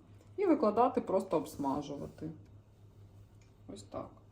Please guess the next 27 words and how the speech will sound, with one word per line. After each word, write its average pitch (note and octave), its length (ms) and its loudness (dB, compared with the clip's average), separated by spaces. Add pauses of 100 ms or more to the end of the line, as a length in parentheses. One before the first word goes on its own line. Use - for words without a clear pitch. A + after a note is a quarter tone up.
(2500)
Друзі, F#3+ 340 -4
ось G#3 120 -2
я G#3+ 60 4
виклала G3+ 420 6
так F#3+ 240 0
рибку F3+ 380 0
нашу, C4 540 2 (160)
будемо G#3+ 320 0
з G#3 120 -2
нею G#3 240 0
дивитись. F#3 580 0
І - 20 -2
поки G#3 280 -2
вона G#3 300 0
смажиться, C4 480 4 (100)
будемо A#3+ 340 0
займатися G#3+ 560 0
овочами. F#3 720 0 (560)
Друзі, G3 260 2
коли G#3+ 200 10
почнемо G#3+ 480 4
нарізати G#3 520 4 (120)
цибулю, A3 520 4 (120)
ще A3 120 6
поставлю A3+ 540 4
на G3 160 0
пательню, A#3 640 -2